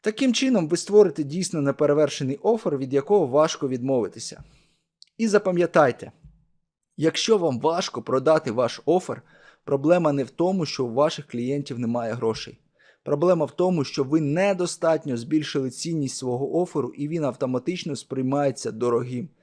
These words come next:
Тобто вам ще треба попрацювати, подумати, з чим ви ще можете доповнити свій інфопродукт, щоб цінність вашого оферу була набагато більше, ніж ціна. Тоді вам...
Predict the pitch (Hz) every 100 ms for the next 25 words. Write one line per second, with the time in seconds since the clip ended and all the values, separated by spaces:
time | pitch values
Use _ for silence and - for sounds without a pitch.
0 | _ _ 147 160 151 156 - 185 185 170
1 | 151 139 139 143 139 143 151 185 190 175
2 | 143 139 156 120 123 - - - - 190
3 | 220 165 180 - - 180 190 185 180 170
4 | 143 143 160 165 135 131 123 147 147 120
5 | 117 127 135 185 - - - _ - 160
6 | 147 - 185 185 147 - 143 147 131 117
7 | - 180 190 190 185 - - 143 147 131
8 | 113 120 180 185 139 135 151 - 120 127
9 | - 143 131 113 - 180 220 208 170